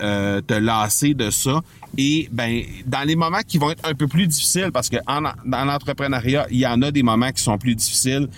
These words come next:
Ça peut être des moments où, euh, tu vas essuyer des échecs, qu'ils soient financiers, qu'ils soient humains, parce que,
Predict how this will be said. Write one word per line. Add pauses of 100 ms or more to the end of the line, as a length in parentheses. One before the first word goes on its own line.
(280)
Ça
peut
être
des
moments
où,
euh,
tu
vas
essuyer
des
échecs,
qu'ils
soient
financiers, (380)
qu'ils
soient
humains,
parce
que,